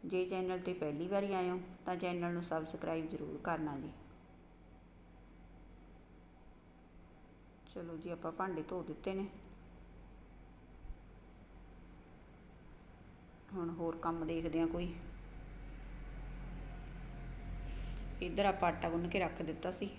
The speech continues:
ਦੁੱਧ ਨੂੰ ਉਬਾਲੀ ਵੀ ਦੇਤੀ ਸੀ। ਹੁਣ ਚੱਲਦੇ ਹਾਂ ਜੀ ਬਾਹਰ। ਸ਼ਾਮ ਨੂੰ ਤਾਂ ਬਹੁਤ ਵਧੀਆ ਹੁੰਦਾ ਜੀ ਬਾਹਰ ਖੁੱਲ੍ਹੀ ਜਗ੍ਹਾ 'ਤੇ, ਤੇ ਅੱਜ ਧੁੱਪ ਵੀ ਨਹੀਂ ਸੀ,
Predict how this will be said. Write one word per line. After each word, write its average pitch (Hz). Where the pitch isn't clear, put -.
ਦੁੱਧ 160
ਨੂੰ 185
ਉਬਾਲੀ 165
ਵੀ 160
ਦੇਤੀ 165
ਸੀ। 190
ਹੁਣ 175
ਚੱਲਦੇ 170
ਹਾਂ 165
ਜੀ 165
ਬਾਹਰ। 170
ਸ਼ਾਮ 190
ਨੂੰ 185
ਤਾਂ 190
ਬਹੁਤ 170
ਵਧੀਆ 165
ਹੁੰਦਾ 170
ਜੀ 165
ਬਾਹਰ 165
ਖੁੱਲ੍ਹੀ 175
ਜਗ੍ਹਾ 175
'ਤੇ, 180
ਤੇ 180
ਅੱਜ 165
ਧੁੱਪ 202
ਵੀ 160
ਨਹੀਂ 170
ਸੀ, 185